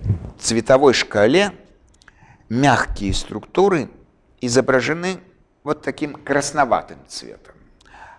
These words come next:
А вторая буква «H» от слова английского hard, твёрдый, они изображены синим цветом. Значит, глядя на эту картинку, мы сразу можем сделать вывод,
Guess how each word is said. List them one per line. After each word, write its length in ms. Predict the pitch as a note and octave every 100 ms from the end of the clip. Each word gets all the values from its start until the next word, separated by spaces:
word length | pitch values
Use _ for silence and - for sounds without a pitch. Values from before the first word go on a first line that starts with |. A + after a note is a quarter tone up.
| _ _
А 520 | A#2 A#2 A2+ - - -
вторая 400 | - E3 G3 F3+
буква 520 | E3 - C3+ A#2+ - _ _
«H» 380 | B2+ B2+ B2 - -
от 120 | A2
слова 400 | - G#2+ G#2 F#2
английского 560 | G#2 G2+ G2 - E2+ F2
hard, 500 | - C#3 E3 D#3 - -
твёрдый, 560 | G#2+ C#3+ D#3+ D#3 D3 - - - -
они 340 | B2 F3 E3
изображены 800 | - A2+ G2+ G2+ F#2+ G2 G2 A2+ -
синим 460 | - G#2 F2+ D#2+
цветом. 540 | D#2 - D2+ D2 - D2+ - -
Значит, 360 | - C3+ C#3 B2+
глядя 400 | C#3 C#3+ B2+ A#2
на 100 | B2
эту 200 | B2 C3
картинку, 480 | D#3 D3 G#3+ G3+ E3
мы 120 | D3
сразу 380 | D3+ F3 C#3+ C#3
можем 360 | C#3 B2+ A#2+
сделать 420 | G#2 C3 C3+ A#2+
вывод, 400 | F#2+ G#2+ G2+ -